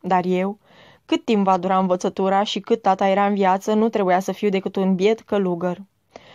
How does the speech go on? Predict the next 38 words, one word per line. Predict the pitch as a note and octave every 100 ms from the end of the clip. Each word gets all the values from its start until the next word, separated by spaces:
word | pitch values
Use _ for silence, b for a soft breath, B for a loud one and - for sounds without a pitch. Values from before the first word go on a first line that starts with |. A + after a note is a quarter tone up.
| B B
Am | B B3
privit | B3 B3+ D4+
încă | C4+ A#3
o | A3
dată | G3 G3+
strada | G#3+ - G3+ F3+ F3
și | G#3 G3+
casele | F3+ F#3 G3 F3+
sale | F3+ F3+ F#3+
cu | G3
două | F#3 F#3+ F#3+
etaje, | G3 F#3 F3+ F#3
cu | G3+ F#3+
mare | F#3+ G3+ F3+
acoperișuri | F3 F3 F3+ F#3 - F#3+
ieșite | F#3+ F#3+ G#3 F#3+
în | F#3
afară. | F#3+ G3+ F#3 F#3 F#3 G3 _ B B B B
Am | F#3+
mai | F#3+ F#3+
privit | F#3+ G3+ A3+
odată | G3 F#3+ G3
prăvăliile | G3 G3 F#3+ F#3+ F#3+ F#3
cu | G3
aripioare | F#3 F3 F3 F#3+ F#3
de | F#3
rechin | F#3+ G3+ F#3 F#3
și | G3 G#3+
învelușurile | G#3 G3+ G3+ A3 - G#3+ G#3 G3+
pe-, | G3 F#3+ _ _
pentru | - G#3 G3+ A3
șa, | A3 G#3 F3+ G#3 b b b b
care | - A#3
erau | A#3 B3+ C#4+
întinse | A3+ A3 A3 G#3+
în | G#3
fața | G#3+ G#3 G#3+
ușilor. | G#3+ G3+ G3 F#3 F#3